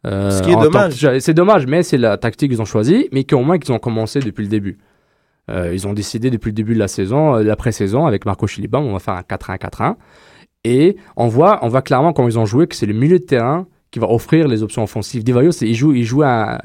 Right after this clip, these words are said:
Speaker 1: le rôle ingrat du, du pivot, mais en même temps était capable de trouver des, trouver des courses, mais bon, pas, pas, pas à pleine vitesse. Il, il a quand même, euh, il, c'est, c'est plus un jeune. Et je trouve que quand on voit comment, juste sur le but ou sur plusieurs,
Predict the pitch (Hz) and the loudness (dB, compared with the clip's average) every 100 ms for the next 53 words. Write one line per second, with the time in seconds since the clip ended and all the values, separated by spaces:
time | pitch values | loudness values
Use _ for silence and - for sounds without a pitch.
0 | - 107 110 135 - 131 131 127 165 190 | -8 -2 2 2 2 0 2 2 0 -2
1 | _ _ _ 113 113 - 110 110 - 143 | _ _ _ -4 -4 -8 -8 -8 -6 -2
2 | 120 165 226 _ _ _ - 123 139 131 | 2 0 0 _ _ _ -2 2 2 2
3 | - 175 196 127 127 123 120 135 151 113 | 2 4 2 0 -2 -2 0 2 2 2
4 | 117 120 127 123 - - 113 113 123 104 | 2 2 2 0 -4 -8 -4 0 0 2
5 | 95 95 101 107 - - 127 113 - 170 | 0 -2 -6 -8 -10 -4 -2 0 0 0
6 | 185 - 104 87 82 110 101 92 90 104 | 0 -6 -8 -8 -4 -2 0 -2 -4 -4
7 | 95 101 104 104 101 101 95 - 165 - | -2 -4 -4 -6 -4 -6 -6 -6 -6 -8
8 | - 85 85 87 104 98 98 95 98 107 | -12 -12 -10 -10 -8 -6 -6 -6 -8 -12
9 | - _ _ _ - 92 92 - 101 - | -16 _ _ _ -10 -8 -8 -10 -12 -12
10 | - 98 92 151 185 - _ - _ - | -6 -4 0 0 -2 -8 _ -20 _ -8
11 | 95 87 82 85 - 92 - 156 143 120 | -4 -2 -2 -6 -8 -14 0 0 2 2
12 | 143 139 135 165 156 135 131 131 117 127 | 4 4 6 6 4 2 2 2 0 -2
13 | 165 190 147 135 139 - - - - 190 | 0 2 4 4 0 0 -6 -4 -2 -2
14 | 170 | -2